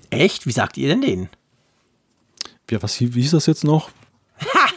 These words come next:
Speaker 1: Das habt ihr gar nicht bei euch in der Nordsee. Das ist sowieso alles
Speaker 2: Doch,
Speaker 1: tot.
Speaker 2: doch, doch, doch,
Speaker 1: Da,
Speaker 2: das, das
Speaker 1: da zieht man nichts mehr raus, was man essen kann.
Speaker 2: <laughs> Ja, Garnelen. Garnelen sagen wir dazu.
Speaker 1: Okay. Bist du sicher? Ja, doch, ich glaub schon, oder?
Speaker 2: Oder
Speaker 1: Ja.
Speaker 2: Gambas auch.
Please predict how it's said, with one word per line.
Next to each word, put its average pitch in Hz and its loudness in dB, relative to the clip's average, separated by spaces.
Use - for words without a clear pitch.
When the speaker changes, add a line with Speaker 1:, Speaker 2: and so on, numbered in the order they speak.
Speaker 1:
Das - -8
habt 143 2
ihr 190 4
gar 107 2
nicht 120 0
bei 107 0
euch 127 2
in 165 2
der 120 0
Nordsee. 101 -2
Das 85 -10
ist 123 -8
sowieso 127 -4
alles 107 -4
Speaker 2:
Doch, 151 6
Speaker 1:
tot. - 4
Speaker 2:
doch, 190 8
doch, 143 4
doch, 170 4
Speaker 1:
Da, 165 2
Speaker 2:
das, 123 -2
das 120 -2
Speaker 1:
da - 0
zieht 160 -4
man 135 -2
nichts 170 -4
mehr 180 2
raus, 196 4
was 131 -6
man 123 -4
essen 110 -8
kann. 104 -10
Speaker 2:
<laughs> - -20
Ja, 139 4
Garnelen. 139 2
Garnelen 139 2
sagen 107 -4
wir 101 -10
dazu. 101 -6
Speaker 1:
Okay. 185 2
Bist - -8
du 127 -6
sicher? 147 -4
Ja, 160 2
doch, 160 -2
ich 175 -10
glaub 135 -6
schon, 165 -6
oder? 147 -8
Speaker 2:
Oder 262 -2
Speaker 1:
Ja. 269 0
Speaker 2:
Gambas 131 2
auch. 127 -6